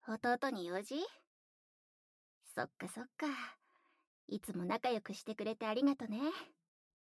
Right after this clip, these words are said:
いやー、今日は暑いね。汗が止まんないよ。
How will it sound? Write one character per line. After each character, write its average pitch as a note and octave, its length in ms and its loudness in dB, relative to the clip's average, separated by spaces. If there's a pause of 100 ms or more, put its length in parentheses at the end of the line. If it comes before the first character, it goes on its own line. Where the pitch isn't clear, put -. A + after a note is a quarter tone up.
(1080)
い A3 120 -8
や G#3+ 60 -2 (840)
ー、 C#4 100 -2
今 A#3 220 2
日 F#3+ 40 -2
は F#3 140 0 (220)
暑 D#4+ 140 0
い E4+ 100 6
ね。 D4 160 10 (1160)
汗 A3+ 320 -6
が E3+ 160 -6
止 A#3+ 100 -12
ま B3+ 80 -4
ん - 40 0
な D4 40 4
い E4+ 80 2
よ。 - 0 -